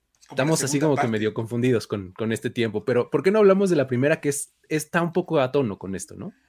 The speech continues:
Speaker 1: Hablando de esto de estar como medio atemporales,
Speaker 2: Ujú.
Speaker 1: este programa está jus-, justo el, el único día que hay entre la semana quince y la dieciséis.
Speaker 2: Ujú.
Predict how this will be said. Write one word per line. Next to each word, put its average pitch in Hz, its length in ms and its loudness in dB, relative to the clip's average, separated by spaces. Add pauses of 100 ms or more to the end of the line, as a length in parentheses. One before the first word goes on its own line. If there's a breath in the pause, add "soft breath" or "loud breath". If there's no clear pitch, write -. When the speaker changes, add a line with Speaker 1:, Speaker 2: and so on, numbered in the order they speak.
(160)
Speaker 1:
Hablando 196 380 -8
de 185 80 -8
esto 185 140 -10
de 160 80 -8
estar 147 220 -12
como 151 180 -16
medio 113 240 -10
atemporales, 113 920 -12
Speaker 2:
Ujú. 127 300 -4 (480)
Speaker 1:
este 135 200 -14
programa 143 560 -12
está 127 400 -12
jus-, 170 320 -16
justo 269 380 -10
el, 196 260 -8
el 185 100 -8
único 262 340 -8
día 196 220 -10
que 175 80 -6
hay 180 120 -8
entre 165 180 -12
la 127 80 -10
semana 156 340 -14
quince 165 260 -14
y 180 40 -14
la 151 100 -12
dieciséis. 120 640 -16 (180)
Speaker 2:
Ujú. 156 380 -6